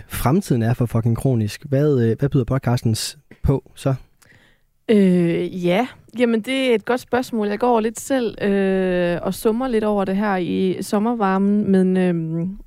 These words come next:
Speaker 2: jeg skal i hvert fald lave et, øh, et live-afsnit mere. Jeg har jo haft et live-afsnit på Absalon i København,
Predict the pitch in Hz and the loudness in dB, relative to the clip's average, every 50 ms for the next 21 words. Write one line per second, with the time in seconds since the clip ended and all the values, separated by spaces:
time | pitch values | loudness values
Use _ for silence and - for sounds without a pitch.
0 | _ - - - _ _ _ _ _ _ - - 196 196 202 196 - - 208 208 | _ -20 -20 -20 _ _ _ _ _ _ -8 -2 0 0 0 0 0 -2 -2 -2
1 | 190 - 202 190 170 196 202 214 262 302 311 - - 185 - _ - 180 175 170 | 0 0 0 2 2 2 2 2 2 0 2 2 0 0 0 _ -4 -2 -2 -2
2 | 165 165 170 - - 170 180 180 180 180 196 269 311 - - 214 233 - 214 208 | -2 -4 -4 -4 -4 -2 0 2 2 2 2 2 0 0 -2 -2 -2 -4 -6 -4
3 | 202 196 202 226 247 240 233 226 220 208 196 190 196 202 - - - 185 175 180 | -2 0 0 0 0 0 0 0 2 2 0 0 0 -2 -4 -4 -4 -4 0 0
4 | 180 190 220 226 202 196 202 - 190 190 - - 180 175 - - 190 - - 190 | 0 2 2 2 0 0 0 -2 -4 -4 -2 -2 0 0 0 -2 -4 -2 -2 -2
5 | 185 190 196 185 190 202 233 277 277 233 | -2 -2 -2 -4 -2 -2 0 0 0 -2